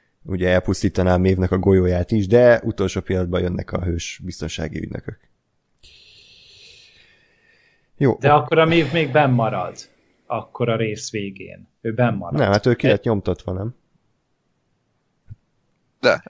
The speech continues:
Speaker 3: igen.
Speaker 1: Hát ki, kinyomtatta
Speaker 2: Ja, ja.
Speaker 1: őt a, a, gondolom a, izé, Szerák.
Speaker 2: Ja, i-, igen, igen,
Speaker 1: Igen.
Speaker 2: igen, a má-, mást viszel a,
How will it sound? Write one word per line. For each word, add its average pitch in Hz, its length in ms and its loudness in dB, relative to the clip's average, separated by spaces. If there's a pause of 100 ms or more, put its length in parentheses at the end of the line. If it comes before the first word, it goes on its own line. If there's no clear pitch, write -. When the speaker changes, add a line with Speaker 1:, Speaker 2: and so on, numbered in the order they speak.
Speaker 3:
igen. 110 180 -2
Speaker 1:
Hát 190 100 -6
ki, 147 180 4
kinyomtatta 165 420 6
Speaker 2:
Ja, 175 160 4
ja. 113 40 6
Speaker 1:
őt 110 200 4
a, 110 540 8
a, 107 60 6
gondolom 104 460 4
a, 101 240 4
izé, 95 220 0
Szerák. 90 480 0
Speaker 2:
Ja, 170 160 6
i-, 190 240 4
igen, 156 220 4
igen, - 0 -
Speaker 1:
Igen. 143 300 4
Speaker 2:
igen, 131 300 4
a 127 220 8
má-, 143 320 4
mást 143 320 0
viszel 104 340 -6
a, 101 380 -6